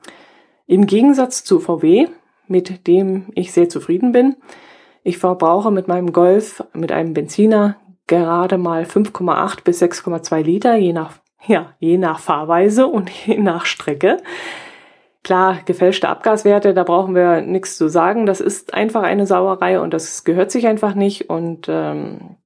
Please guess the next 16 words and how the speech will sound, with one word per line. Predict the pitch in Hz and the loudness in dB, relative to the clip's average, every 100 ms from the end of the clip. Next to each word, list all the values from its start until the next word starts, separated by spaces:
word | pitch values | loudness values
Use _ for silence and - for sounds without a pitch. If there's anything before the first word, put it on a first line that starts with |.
| _ _ _ | _ _ _
ja, | 175 151 156 _ _ _ - - - - - - _ _ _ _ | -4 -4 -6 _ _ _ -20 -20 -20 -20 -20 -20 _ _ _ _
äh, | 185 175 | -2 -2
trotzdem, | 202 226 226 214 | -2 -2 2 0
ich | - | 0
finde | - 220 | 0 0
diese | 208 190 | 2 2
Lügerei | 180 185 165 151 170 196 | 2 2 2 2 2 2
bei | 185 170 | 0 -2
angeblichen | - 180 185 175 175 | -4 0 0 0 -4
Verbrauchswerten | 175 160 - 175 180 165 170 | -6 -8 -2 -4 0 -4 -2
eigentlich | - 170 165 165 | -4 -4 -4 -4
noch | 160 | -8
viel | - 180 147 | -6 -6 -4
schlimmer. | - 190 214 180 _ _ _ _ _ _ - | 0 2 2 -2 _ _ _ _ _ _ -10
Beim | 185 170 | -6 -2
Opel | 151 202 220 196 190 | 2 4 4 2 2